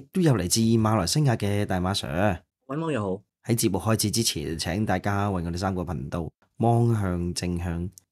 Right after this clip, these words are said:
Speaker 1: 晒冷氣、點讚、分享同埋訂閱，希望留低建設性嘅留言啦。好啦，今次呢，我哋就講下啦，奧運已經完咗啦，噉啊，當然有啲嘢仲要總結下，同埋一啲係奇異事情啊、特別事情啊，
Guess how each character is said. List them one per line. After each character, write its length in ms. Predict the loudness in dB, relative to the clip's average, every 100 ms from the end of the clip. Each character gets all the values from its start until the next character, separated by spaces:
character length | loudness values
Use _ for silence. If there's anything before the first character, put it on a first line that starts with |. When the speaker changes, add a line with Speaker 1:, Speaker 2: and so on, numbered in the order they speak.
| -6
Speaker 1:
晒 180 | 0 0
冷 140 | 0
氣、 200 | -2 -4
點 340 | -4 -4 0 0
讚、 260 | 0 -2
分 160 | -2 -4
享 300 | -6 -6 -6
同 100 | -8
埋 80 | -10
訂 140 | -12
閱， 200 | -10 -12 _ _ 6
希 140 | 8
望 140 | 8 4
留 140 | 2
低 100 | 2
建 220 | 4 2
設 120 | 2 0
性 180 | 0
嘅 60 | 0
留 160 | -2 -4
言 160 | 0
啦。 120 | -2 -2 _ _
好 100 | 6
啦， 160 | 6 6 _ _ -4
今 200 | -2 -2
次 140 | -2
呢， 160 | -2 -2
我 80 | -2
哋 40 |
就 120 | -4 -4
講 220 | -2 -2
下 160 | -2 -4
啦， 240 | -4 -6 -6
奧 140 | -4
運 180 | -2 -2 -2
已 100 | 0
經 120 | 0
完 140 | -2
咗 160 | -4 0
啦， 240 | 6 6 6
噉 80 | 2
啊， 40 |
當 140 | 0
然 100 | 0
有 100 | 0 -2
啲 180 | -2 -2
嘢 40 |
仲 140 | -2
要 60 | -4
總 220 | -4 -6
結 160 | -4 -6
下， 180 | -4 -2
同 80 | -2
埋 100 | -2
一 20 |
啲 220 | -2 -4 -6 -20 -4
係 300 | 0 0 -4 _ _ -8
奇 420 | 0 2 2 0
異 240 | 2 4
事 260 | 4 4 2
情 300 | 2 0 2
啊、 100 | 2
特 180 | 2 0 _
別 120 | 2 4
事 360 | 2 2 2
情 340 | 0 -2 -2 0
啊， 320 | 2 2